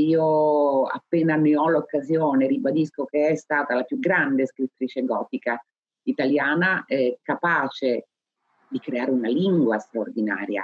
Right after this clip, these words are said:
una lingua complessa, cioè un po' in barba a chi ancora oggi, che tocca leggerlo ancora nel duemilaventi, dice che la letteratura fantastica ha solo pretese di letterarietà. Chiara veniva dalla letteratura cosiddetta mainstream, cioè dalla letteratura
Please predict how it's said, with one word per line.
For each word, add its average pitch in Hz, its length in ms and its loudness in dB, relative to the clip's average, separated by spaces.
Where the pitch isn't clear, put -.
una 127 160 0
lingua 131 320 2
complessa, 147 760 -2
cioè - 180 -6
un 131 180 2
po' 160 160 0
in 160 180 2
barba 143 420 0
a - 100 -8
chi 151 200 -2
ancora 160 800 0
oggi, 139 560 -2
che - 200 -14
tocca - 340 -4
leggerlo 147 380 0
ancora 180 400 0
nel 147 220 0
duemilaventi, 147 720 0
dice 139 340 -2
che 147 240 -2
la 143 120 -2
letteratura 151 540 0
fantastica 156 580 -2
ha - 20 -6
solo 151 320 0
pretese 135 920 0
di 120 100 -2
letterarietà. 110 680 -4
Chiara 143 240 -2
veniva 120 280 0
dalla 113 160 -2
letteratura 123 440 -2
cosiddetta 131 520 -4
mainstream, 117 680 -2
cioè - 160 -4
dalla 104 160 -2
letteratura 123 580 0